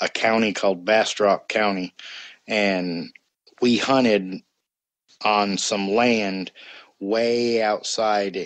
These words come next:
in, in a, in a region called Muldoon.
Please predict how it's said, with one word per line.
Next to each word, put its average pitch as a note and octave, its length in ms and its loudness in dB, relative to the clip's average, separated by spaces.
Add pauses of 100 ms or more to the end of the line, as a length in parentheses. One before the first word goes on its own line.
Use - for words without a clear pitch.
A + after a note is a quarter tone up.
(100)
in, G2 460 -2
in G#2 180 -2
a, D2+ 260 -4 (640)
in A#2 120 0
a G#2 100 2
region A2 440 2
called G#2+ 380 0
Muldoon. A2 880 0